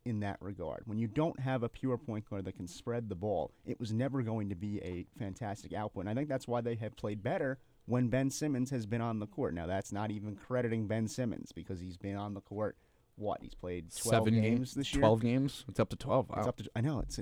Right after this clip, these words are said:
Speaker 1: it's amazing.
Speaker 2: There
Speaker 1: It's
Speaker 2: we
Speaker 1: up to
Speaker 2: go.
Speaker 1: twelve now. You can't play twelve games and expect to be the team's leading point guard. So from here, if you're Sean Marks, if you're the Nets front office, it may be time to blow this thing up sky high. I was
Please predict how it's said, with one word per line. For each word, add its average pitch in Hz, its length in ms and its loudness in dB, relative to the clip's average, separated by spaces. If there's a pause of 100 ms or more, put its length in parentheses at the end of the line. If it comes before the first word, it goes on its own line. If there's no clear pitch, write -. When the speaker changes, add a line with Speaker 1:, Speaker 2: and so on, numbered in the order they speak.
(120)
Speaker 1:
it's 110 260 -4
amazing. 123 420 0
Speaker 2:
There 107 40 0
Speaker 1:
It's 120 80 2
Speaker 2:
we - 80 2
Speaker 1:
up - 40 0
to 120 60 4
Speaker 2:
go. 131 60 6
Speaker 1:
twelve 151 440 4
now. 90 180 4 (220)
You 139 120 0
can't 175 340 -2 (300)
play 139 320 2
twelve 110 420 -2
games 95 300 -2
and 90 80 -4
expect 101 380 -8
to 95 40 -12
be 98 140 -4
the 92 80 -4
team's 98 440 -6
leading 85 260 -8
point 76 280 -14
guard. - 180 -16
So 113 140 -4
from 117 220 0
here, 170 480 2 (160)
if 107 180 -2
you're 127 260 2
Sean 113 300 -6
Marks, 92 300 -10
if - 80 -12
you're 98 80 -4
the 98 80 -4
Nets 107 320 -2
front 101 160 0
office, 107 360 -2 (440)
it - 180 -2
may 170 180 6
be 135 140 0
time 104 520 -4 (200)
to 127 100 -2
blow 107 280 0
this 98 220 -6
thing 98 220 -4
up 90 220 -6
sky 95 300 -4
high. 95 320 -4
I - 120 -2
was 95 220 -2